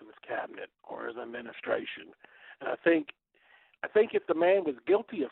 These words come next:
something, why don't they release the whole transcript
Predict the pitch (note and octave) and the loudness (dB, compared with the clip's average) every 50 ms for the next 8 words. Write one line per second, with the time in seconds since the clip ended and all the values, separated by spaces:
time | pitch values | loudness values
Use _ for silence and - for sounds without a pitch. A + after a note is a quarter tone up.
0 | - - G3+ G#3+ A#3+ A#3+ _ - A2+ G#2+ - - _ _ _ _ _ _ _ _ | 0 2 2 2 2 -2 _ -14 -14 -14 -14 -18 _ _ _ _ _ _ _ _
1 | _ _ _ _ _ _ _ _ _ _ _ _ - - E3 G3 G#3+ A#3 A#3+ A3+ | _ _ _ _ _ _ _ _ _ _ _ _ 0 4 6 6 6 4 2 2
2 | - A3+ G#3 G3 F3+ E3 D#3+ F3 F3 F3+ F3 - - - - - - - - F4+ | 2 2 4 4 2 0 2 0 0 0 -2 -4 -2 -2 -2 -2 -2 2 2 4
3 | F4+ F4+ F4+ F4+ F4 - - - - - E3+ E3 D#3+ D#3+ D#3 - - - E3+ E3 | 6 6 6 4 4 2 0 -4 -2 0 2 2 2 0 -4 -6 -6 0 4 4
4 | E3 D#3 - | 4 4 4